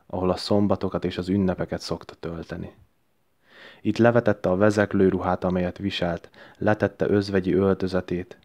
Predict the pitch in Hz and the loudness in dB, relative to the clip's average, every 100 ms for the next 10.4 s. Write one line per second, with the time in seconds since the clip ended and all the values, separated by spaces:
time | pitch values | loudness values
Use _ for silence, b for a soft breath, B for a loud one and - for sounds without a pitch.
0 | _ 92 87 107 107 101 - 95 - 90 | _ -6 0 0 2 0 -2 -6 -4 -2
1 | 98 98 92 - 85 87 95 92 90 87 | 0 2 0 -4 -10 -4 -2 -2 -2 -2
2 | 90 92 101 95 92 90 85 87 85 82 | -2 0 0 0 -2 -2 -2 0 0 -4
3 | - 76 76 _ - 80 - _ _ _ | -6 -8 -10 _ -14 -14 -18 _ _ _
4 | B B B - 110 107 104 101 - 90 | B B B -4 2 4 4 2 -2 -8
5 | - 104 95 90 90 101 98 90 85 - | 0 2 2 0 0 2 2 0 -4 -12
6 | - b b b 104 107 107 104 95 - | -20 b b b -2 0 -2 -6 -8 -2
7 | 110 110 104 98 98 92 - 92 90 90 | 0 2 2 2 2 0 -2 -4 -4 -4
8 | - 110 104 98 95 92 90 87 85 82 | -2 0 2 2 0 0 -2 -2 -2 -4
9 | 82 85 - 82 - 87 87 82 - - | -4 -4 -6 -10 -8 -6 -4 -6 -10 -2
10 | 104 101 95 90 | 2 4 2 0